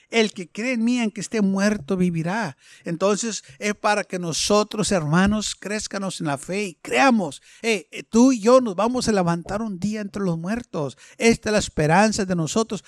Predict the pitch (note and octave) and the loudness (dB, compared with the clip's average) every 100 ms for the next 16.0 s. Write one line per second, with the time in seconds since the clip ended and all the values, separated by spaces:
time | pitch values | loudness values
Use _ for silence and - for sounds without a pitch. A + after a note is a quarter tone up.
0 | - - G#3+ C4 A3+ B3+ G#3 B3 C4 - | -4 2 6 6 6 2 2 4 4 2
1 | G3+ A#3+ A3 B3 - F#4+ C4+ - - _ | 4 6 6 2 2 2 0 -6 -14 _
2 | _ _ _ _ _ _ _ _ _ _ | _ _ _ _ _ _ _ _ _ _
3 | _ - G#3 G3 F3+ F#3+ F#3 - A3 B3 | _ -4 0 0 -2 -6 -6 2 4 4
4 | C4+ C4+ F#3+ F3 G#3 A3 B3+ D4 C#4+ A3 | 4 0 0 -2 -2 0 4 4 2 -2
5 | - G3 - F3+ F3+ A3 G#3+ G#3+ A#3 B3+ | -2 -4 -4 -10 -4 -4 0 2 4 2
6 | - C#3 - _ _ F3+ E3+ G#3+ A#3+ A#3 | -2 -10 -12 _ _ -8 0 2 4 4
7 | A3+ - G3 F#3+ F#3 F#3 E3+ D#3+ E3+ C4 | 2 -2 0 2 2 0 0 -2 0 0
8 | A#3 - _ _ _ _ _ _ _ F#3+ | 0 -8 _ _ _ _ _ _ _ 0
9 | A3+ A#3 G#3+ - F#3+ A3 G3 E3 E3 G3 | 2 2 2 2 0 0 0 -2 -4 -12
10 | - F#3+ G3 F#3+ - C4+ D4+ F#3+ C#3+ - | -10 -8 -6 -6 -2 -4 -4 -10 -12 -14
11 | - _ _ _ _ _ _ _ _ _ | -18 _ _ _ _ _ _ _ _ _
12 | _ C3+ D3+ C4+ - _ _ _ _ _ | _ -14 -10 -10 -14 _ _ _ _ _
13 | _ _ _ _ C#3 F3+ F#3 G3+ G3+ A3 | _ _ _ _ -12 -10 -4 -2 -2 -6
14 | G#3+ F#3+ D3+ F#3 A3 F#3 E3 D#3+ F#3 G3 | -8 -8 -8 -10 -12 -10 -8 -4 -4 -6
15 | - E3 C#3+ D#3+ F#3+ G3 - - D3 | -10 -12 -10 -8 -8 -10 -14 -12 -10